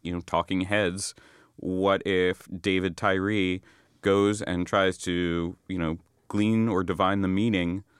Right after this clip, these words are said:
of the helmet catch, uh, with the people who, you know, helped make it happen, his friends, his teammates, his coach. So we had David Tyree,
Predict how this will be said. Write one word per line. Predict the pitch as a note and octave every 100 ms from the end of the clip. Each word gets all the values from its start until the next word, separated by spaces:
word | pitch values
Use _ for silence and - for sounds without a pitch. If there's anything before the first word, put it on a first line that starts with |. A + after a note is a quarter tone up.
| _ _ -
of | F2 E2+ D#2+
the | E2+
helmet | G#2 G#2+ -
catch, | - E2 D#2 - - - _ _ _ _ -
uh, | D#2+ E2 D2 A#1 - _ _ _ _
with | F#2 F#2+ F#2 -
the | F2
people | - G#2+ - F2+ E2+ - F#2
who, | G2+ F#2 F#2 F#2+ _ _ -
you |
know, | F#2 F2 - G#2
helped | G#2 -
make | G2 G2
it | -
happen, | G2+ F#2+ G2+ G2+ A2+
his | E2+ E2+ - -
friends, | - G2 G2+ A2
his | G2 E2
teammates, | - G2+ G2 F#2+ -
his | D#2+
coach. | - A#2+ F2 - - - - - _
So | - G2+ F#2+ F#2
we | F#2+ G#2+
had | G#2 F#2+
David | F#2 G2 G2+
Tyree, | A2+ G#2 G2+ G2 G#2+ B2+